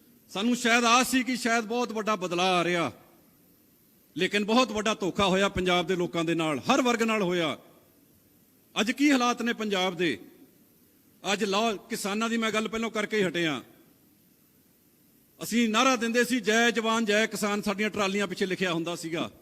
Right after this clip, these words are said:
ਕਿ ਜਵਾਨ ਦੇਸ਼ ਦੇ ਲੋਕਾਂ ਦਾ ਢਿੱਡ ਭਰਨ ਦੇ ਵਿੱਚ ਆਪਦਾ ਯੋਗਦਾਨ ਪਾਉਂਦਾ, ਕਿਸਾਨ ਤੇ ਜਵਾਨ ਸਾਡੀਆਂ ਸਰਹੱਦਾਂ ਦੀ ਰਾਖੀ ਕਰਦਾ। ਅੱਜ ਨਾ ਕਿਸਾਨ ਬਖਸ਼ੇ ਗਏ, ਨਾ ਜਵਾਨ ਬਖਸ਼ੇ ਗਏ। ਉਹਨਾਂ ਤੇ ਵੀ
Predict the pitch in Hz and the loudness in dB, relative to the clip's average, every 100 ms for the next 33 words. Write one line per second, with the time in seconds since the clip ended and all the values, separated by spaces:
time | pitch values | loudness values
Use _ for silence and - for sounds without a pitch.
0 | _ _ _ _ _ _ _ _ _ _ | _ _ _ _ _ _ _ _ _ _
1 | _ - 165 185 208 254 285 277 233 170 | _ -10 -2 2 6 6 8 6 2 0
2 | 214 262 254 269 240 233 233 240 240 233 | 4 4 4 4 4 4 2 0 0 0
3 | 185 208 202 196 208 214 - - - _ | -2 0 -2 0 0 -2 -6 -18 -20 _
4 | _ _ _ _ 185 190 196 185 185 180 | _ _ _ _ -6 0 0 0 -2 -4
5 | 185 175 170 170 131 - - _ _ _ | -6 -6 -4 -2 -4 -8 -20 _ _ _
6 | _ _ 196 196 196 208 208 208 185 185 | _ _ -8 0 2 2 2 0 0 2
7 | 214 277 269 233 202 196 214 202 170 147 | 4 4 2 -2 -8 -6 -6 -6 -6 -4
8 | 180 170 151 175 156 156 151 147 - - | -4 -4 -4 -6 -6 -6 -4 -6 -10 -20
9 | - - 185 185 185 190 190 - 170 165 | -20 -8 -6 -4 -2 -2 -4 -6 -4 -2
10 | 175 214 220 - 226 240 247 240 - - | 0 0 -4 -4 -4 0 0 -2 -10 -20
11 | _ _ _ _ _ - 185 196 160 156 | _ _ _ _ _ -8 -4 -2 0 2
12 | 160 233 240 233 233 226 233 240 254 240 | 4 4 2 2 0 2 2 2 -2 -2
13 | 226 220 214 | -4 -4 -4